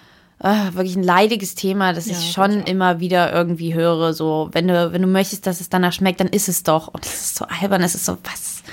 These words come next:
Speaker 2: Ja.
Speaker 1: Das, also, darum geht es jetzt wirklich nicht. Also, und dass man das irgendwie in Zeiten eben von, von Klimawandel einfach noch ausdiskutieren muss, ähm, und das so eine geschmackliche Frage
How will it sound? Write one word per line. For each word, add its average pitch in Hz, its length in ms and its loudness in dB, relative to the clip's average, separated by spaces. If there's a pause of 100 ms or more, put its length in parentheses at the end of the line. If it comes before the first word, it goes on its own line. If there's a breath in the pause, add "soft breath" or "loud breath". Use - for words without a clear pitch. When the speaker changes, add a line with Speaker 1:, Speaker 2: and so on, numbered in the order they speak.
(360 loud breath)
Speaker 2:
Ja. 175 260 -6
Speaker 1:
Das, 185 240 -4
also, 180 200 2 (680)
darum 185 340 0
geht 202 220 0
es 202 140 0
jetzt 175 180 -4
wirklich 175 320 -4
nicht. 175 400 2 (100)
Also, 175 240 2
und 175 160 0
dass 180 180 -4
man 180 180 0
das 180 100 -2
irgendwie 202 640 4 (460 loud breath)
in 175 480 0
Zeiten 196 560 2
eben 175 340 0
von, 180 440 -2 (120)
von 180 380 -2
Klimawandel 196 600 2
einfach 175 280 0
noch 175 180 0 (120)
ausdiskutieren 185 760 0
muss, 202 320 0 (680 loud breath)
ähm, 175 480 0 (180)
und 175 240 2
das 180 200 0
so 175 140 0
eine 180 120 4
geschmackliche 190 560 -2
Frage 175 720 2